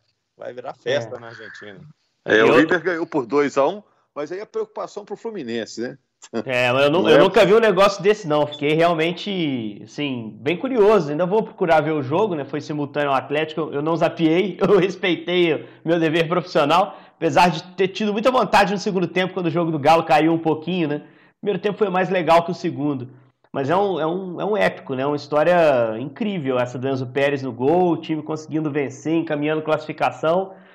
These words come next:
Speaker 3: Mas, eh, acho que o Atlético tá numa situação bem mais confortável, né? É primeiro do grupo,
Speaker 1: É.
Speaker 3: nesse momento, primeiro geral, né, Rogério? E se ganhar do La Guaira na, na última rodada, né, jogo do Atlético na terça,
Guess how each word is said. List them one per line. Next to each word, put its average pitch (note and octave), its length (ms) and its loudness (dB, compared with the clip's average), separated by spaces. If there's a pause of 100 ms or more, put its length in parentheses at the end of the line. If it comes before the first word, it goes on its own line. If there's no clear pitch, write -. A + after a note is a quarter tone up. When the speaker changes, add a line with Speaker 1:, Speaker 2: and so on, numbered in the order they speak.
(220)
Speaker 3:
Mas, A3 220 0
eh, G3 60 0
acho F#3+ 260 0
que A3+ 80 0
o - 20 6
Atlético A3 440 2
tá A#3 100 2
numa A3 120 4
situação G3+ 360 2
bem F#3+ 140 4
mais F#3 200 2
confortável, C#3+ 720 0
né? B2+ 340 -6
É B2 40 -8
primeiro E3+ 500 2
do E3 140 -2
grupo, F#3 300 0
Speaker 1:
É. G#2 320 4
Speaker 3:
nesse A3 360 -2
momento, G#3 380 -4
primeiro G3+ 340 0
geral, F3+ 400 4
né, G#3 60 -2
Rogério? B2 500 -4 (400)
E F#3 80 -6
se A#3 280 -4
ganhar A3 500 4
do C#3 140 0
La C#3+ 140 6
Guaira D3+ 420 6
na, B2 340 0
na B2 180 -2
última D3+ 380 -2
rodada, C#3+ 460 4
né, C#3+ 240 -2
jogo B2+ 260 -6
do C3+ 60 2
Atlético C3+ 420 -2
na C3+ 140 -4
terça, F3+ 580 -4